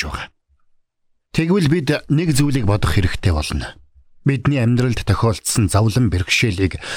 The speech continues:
Бурхан өөрчлөх үүрэгтэй гэж бид хүлээх нь хэр оновчтой вэ? Миний анзаарснаар ихэнх тохиолдолд бидний амьдралд ирсэн зовлон бэрхшээл нь бидний өөрсдийн сонголтын үр дагавар байдаг. Харин бидний сонголтын үр дагавар бидний дээр ирэх үед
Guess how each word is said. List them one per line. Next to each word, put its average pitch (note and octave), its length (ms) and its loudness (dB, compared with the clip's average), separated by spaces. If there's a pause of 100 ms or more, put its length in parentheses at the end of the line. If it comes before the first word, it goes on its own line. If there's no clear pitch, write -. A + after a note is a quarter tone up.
(120)
Бурхан C3+ 400 2
өөрчлөх C#3+ 640 -2
үүрэгтэй B2+ 480 0
гэж E2+ 160 -2
бид A#2+ 160 0
хүлээх B2+ 480 0
нь F#3+ 100 0 (140)
хэр G2+ 320 2
оновчтой G#2 480 -2
вэ? - 100 -14 (1040)
Миний F3+ 220 2
анзаарснаар D3+ 580 0
ихэнх A2+ 260 0
тохиолдолд G#2+ 600 0
бидний A#2 320 2
амьдралд G#2 440 4
ирсэн G#2+ 380 2
зовлон G2+ 380 2
бэрхшээл F#2 600 2
нь D#3+ 160 0 (480)
бидний D#3 360 2
өөрсдийн D3+ 440 0
сонголтын B2 600 0
үр B2+ 160 2
дагавар E2 400 0
байдаг. - 320 -16 (520)
Харин F3 240 2
бидний D#3+ 240 2
сонголтын C#3+ 520 2
үр B2+ 160 0
дагавар E2 520 -2
бидний C3 400 2
дээр B2+ 400 0
ирэх C#3 320 0
үед C#3 280 -2